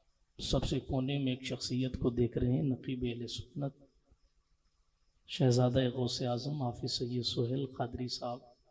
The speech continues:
जिनका हिस्सा हर नात खां की नात खानी में है, इनको बाद में लगाना पड़ेगा।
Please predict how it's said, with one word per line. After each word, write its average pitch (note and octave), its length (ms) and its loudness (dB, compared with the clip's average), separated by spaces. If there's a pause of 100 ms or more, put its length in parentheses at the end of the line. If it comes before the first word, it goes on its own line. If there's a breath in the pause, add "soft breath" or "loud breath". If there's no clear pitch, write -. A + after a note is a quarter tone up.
(1700)
जिनका D#3 340 4
हिस्सा C3 380 4
हर C#3+ 200 6
नात C3+ 240 4
खां C3 180 4
की C3+ 160 -2
नात A#2+ 240 2
खानी B2 320 2
में B2+ 160 0
है, C3+ 160 -6 (680)
इनको C3 280 2
बाद A#2+ 220 2
में A#2+ 120 -2
लगाना A#2+ 340 -4
पड़ेगा। D3 360 -2